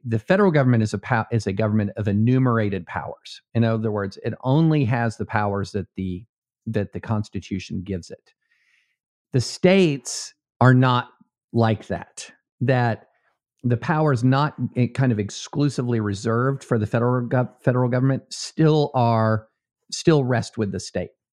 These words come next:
And so, um, it's, it's a kind of a way of saying what we're not doing, we're not upsetting the traditional understanding of state power through the Constitution,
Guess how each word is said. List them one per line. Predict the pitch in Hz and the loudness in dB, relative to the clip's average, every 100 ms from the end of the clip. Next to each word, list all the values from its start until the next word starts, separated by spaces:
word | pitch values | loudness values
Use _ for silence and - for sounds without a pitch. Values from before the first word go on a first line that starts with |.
| _ _ _ _ _ _ _ _ - | _ _ _ _ _ _ _ _ 2
And | 127 117 | 2 2
so, | 139 127 113 - _ _ _ _ | 0 2 0 -2 _ _ _ _
um, | 131 117 110 101 101 _ - | 2 4 4 0 -2 _ -2
it's, | 127 - - | 0 0 -4
it's | 127 | -2
a | 139 | -2
kind | 165 185 | 0 2
of | 147 | 2
a | |
way | 131 131 | 2 2
of | 120 | 2
saying | 113 120 113 110 | 0 0 2 0
what | - 123 123 | 0 -2 -2
we're | 131 117 | -2 0
not | 120 147 139 | 2 0 0
doing, | 131 123 | 0 0
we're | 120 | 2
not | 117 143 180 - | 2 2 -2 -2
upsetting | 143 - - 156 135 123 107 101 | -4 -4 -2 2 2 2 0 0
the | 104 | -4
traditional | - - 110 110 123 123 151 127 117 107 - | -6 -6 -6 -4 -6 -4 -2 -2 -2 -4 -2
understanding | 113 110 104 - - 127 123 110 101 98 92 _ _ _ | -2 0 -4 -8 -4 -2 0 0 -2 -4 -8 _ _ _
of | 123 104 | -4 -4
state | - - 117 104 - | -6 -6 -4 -4 -8
power | - - 139 127 110 95 95 110 _ _ _ _ _ | -14 -4 -2 0 0 -2 -4 -6 _ _ _ _ _
through | - 135 135 | 0 2 4
the | 117 113 | 2 0
Constitution, | 120 104 - 90 - 104 - - | 0 0 -2 -6 -2 -2 -4 -12